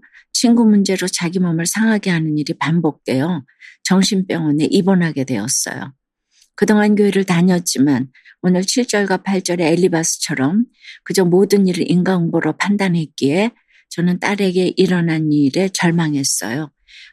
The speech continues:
하지만 하나님은 제가 매일 말씀을 묵상하고 자녀의 사건을 공동체에 솔직히 나누게 하셨지요. 그러자 제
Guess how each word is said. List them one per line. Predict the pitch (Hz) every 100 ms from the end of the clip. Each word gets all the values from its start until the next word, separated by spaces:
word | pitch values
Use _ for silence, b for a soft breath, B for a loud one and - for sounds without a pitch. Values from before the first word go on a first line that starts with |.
| -
하지만 | 175 175 170 170
하나님은 | 190 208 190 165 147 160 147 - _ b b
제가 | - 180
매일 | 170 170 196
말씀을 | 196 160 165 - 165
묵상하고 | 156 135 - 185 160 151 131 127 - B B B -
자녀의 | 180 190 190
사건을 | 180 190 190 180 175 180
공동체에 | - 180 180 165 151 165
솔직히 | 175 - 339 - -
나누게 | 190 156 151 139 123 156 233 262 B B -
하셨지요. | 202 - 196 - - 87 - _ _ _ b
그러자 | - 190 185 185
제 | 180 185 175 160 214